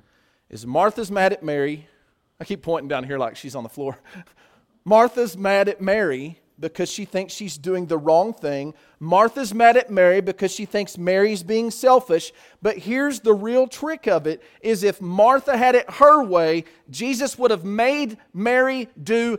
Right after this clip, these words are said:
the wrong thing. And the irony is this.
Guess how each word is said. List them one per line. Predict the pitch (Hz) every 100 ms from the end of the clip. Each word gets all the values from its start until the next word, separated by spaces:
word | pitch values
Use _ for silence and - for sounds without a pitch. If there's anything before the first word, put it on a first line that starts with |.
| -
the | 156 196
wrong | 170 226 226 202
thing. | - 165 131 92 - _ _ _ _ _ _ _ _ _ _ _ _ _ _ _ _ _ _ _ _ _ _ _ _ _ _ _
And | - 135
the | -
irony | 185 240 226 180
is | 160 -
this. | 151 139 110 -